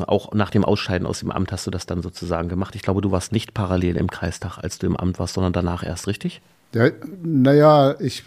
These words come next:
Speaker 2: ähm, hab zweitausendsieben schon für den, äh, Kreistag kandidiert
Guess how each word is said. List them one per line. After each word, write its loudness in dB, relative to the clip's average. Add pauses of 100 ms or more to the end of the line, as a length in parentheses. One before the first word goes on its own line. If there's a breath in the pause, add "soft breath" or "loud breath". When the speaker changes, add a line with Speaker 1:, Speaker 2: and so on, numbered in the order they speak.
Speaker 2:
ähm, 2 (260)
hab -2
zweitausendsieben 4
schon 2
für 0
den, 0 (460 loud breath)
äh, 4
Kreistag 4
kandidiert 4